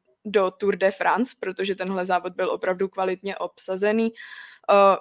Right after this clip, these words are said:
asi nej-, sna-, nejlépe z toho vyvázl Primož Roglič, který je, mm, sedřený z kůže, ale nic si nezlomil. Eh, o poznání hůř je na tom Remco Evenepoel, který, eh, díky svým úplně naprosto výborným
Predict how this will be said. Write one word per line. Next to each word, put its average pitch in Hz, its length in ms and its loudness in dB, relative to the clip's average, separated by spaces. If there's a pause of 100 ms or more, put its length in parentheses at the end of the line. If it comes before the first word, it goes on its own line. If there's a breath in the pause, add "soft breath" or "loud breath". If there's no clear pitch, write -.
asi 214 320 4
nej-, 196 380 2 (260)
sna-, 208 320 4
nejlépe 208 760 4
z - 80 -12
toho 214 200 2
vyvázl 190 420 4
Primož 196 440 -4
Roglič, 185 380 -2
který 196 300 -2
je, 190 220 4
mm, 196 480 -8
sedřený 202 520 0
z - 80 -10
kůže, 196 460 0
ale 196 260 2
nic 196 220 -2
si 214 100 -2
nezlomil. 190 680 -2 (580 loud breath)
Eh, 196 180 4
o - 100 2
poznání 208 460 2
hůř 220 200 0
je 208 80 2
na 202 120 2
tom 214 180 -2
Remco 202 300 0
Evenepoel, 214 540 0
který, 196 640 -2
eh, - 20 2 (500)
díky 214 360 -6
svým 208 540 -4 (120)
úplně 202 640 -2
naprosto 202 840 0
výborným 208 840 -2